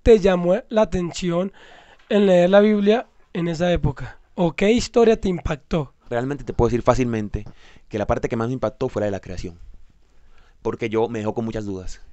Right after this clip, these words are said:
Speaker 2: y ahí fue que nació realmente mi, mi necesidad de ir a buscar respuestas en otro lado.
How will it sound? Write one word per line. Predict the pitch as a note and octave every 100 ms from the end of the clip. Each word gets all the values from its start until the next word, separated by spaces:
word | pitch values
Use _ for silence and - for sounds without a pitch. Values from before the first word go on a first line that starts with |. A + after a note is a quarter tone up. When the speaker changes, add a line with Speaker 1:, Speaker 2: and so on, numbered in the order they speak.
| _
Speaker 2:
y | C3+ A2+
ahí | A2
fue | A#2
que | A2
nació | G2 G2+ F#2+ G2
realmente | G2 F#2 F#2 F2+
mi, | F2+ E2+ E2+ E2+ _ _ - _
mi | G#2
necesidad | G2+ G2 G2 A2 A#2 - - -
de | G2+
ir | F#2+
a | F#2+
buscar | F2+ - F2 - -
respuestas | - A2+ A2 A2 G#2+
en | G2+
otro | F#2+ G2
lado. | F#2